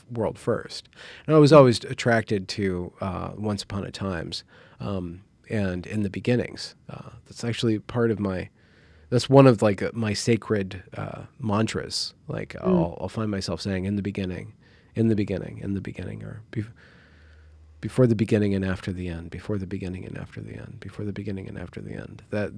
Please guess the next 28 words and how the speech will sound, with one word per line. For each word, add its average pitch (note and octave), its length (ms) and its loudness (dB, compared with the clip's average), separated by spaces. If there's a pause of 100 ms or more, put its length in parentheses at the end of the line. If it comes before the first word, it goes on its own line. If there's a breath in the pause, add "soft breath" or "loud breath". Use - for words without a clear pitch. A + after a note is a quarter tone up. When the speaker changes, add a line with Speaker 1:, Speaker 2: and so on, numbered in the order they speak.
(140)
Speaker 1:
for A#2+ 360 0
some B2 360 2
reason, G#2+ 320 2
that G2+ 160 -2
unlocks, G2 880 -4
uh, - 380 -8 (240)
a G#2+ 120 -6
state - 460 -4 (100)
in G2+ 240 -8
me. - 260 -14 (440 soft breath)
Um, - 320 -4
Speaker 2:
That's G#3+ 180 6
gonna A#3+ 240 8
Speaker 1:
I A3 40 4
Speaker 2:
be A3 80 10
the G3+ 100 8
Speaker 1:
don't - 20 6
know G3+ 60 0
Speaker 2:
title G3 220 4
Speaker 1:
why. G3 80 8
Speaker 2:
of F#3 40 2
this F#3+ 200 2
episode. F3 500 -2 (520)
Speaker 1:
Before E3+ 160 6 (460)
Speaker 2:
Before G3 300 6
Speaker 1:
the F#3+ 80 6
Speaker 2:
the F#3 40 4
Speaker 1:
beginning F#3+ 260 8